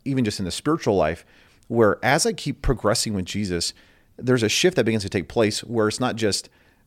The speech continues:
you know, should I do this good opportunity or should I do this bad opportunity?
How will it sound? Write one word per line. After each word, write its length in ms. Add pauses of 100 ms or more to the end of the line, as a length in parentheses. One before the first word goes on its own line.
you 100
know, 120 (340)
should 220
I 60
do 140
this 320 (120)
good 160
opportunity 580
or 120
should 140
I 60
do 160
this 240
bad 260
opportunity? 640